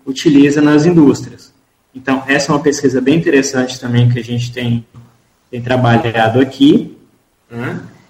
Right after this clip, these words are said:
E entre outras que eu poderia falar aqui, mas especificamente,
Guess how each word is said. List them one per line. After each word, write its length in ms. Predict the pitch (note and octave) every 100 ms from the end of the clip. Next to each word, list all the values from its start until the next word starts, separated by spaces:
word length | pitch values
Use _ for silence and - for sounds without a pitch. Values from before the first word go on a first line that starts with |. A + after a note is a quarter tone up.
| _ -
E 300 | A#3+ - A3
entre 180 | -
outras 460 | F4+ - C#3+ - C3
que 80 | D3+
eu 40 |
poderia 420 | D3+ C#3+ C#3 C#3
falar 320 | C#3 C3 C3 B2+
aqui, 240 | - B2+
mas 220 | B2+ C3+
especificamente, 1080 | - E3 E3 F#3+ - F3 D3+ E3+ - E3+ C#3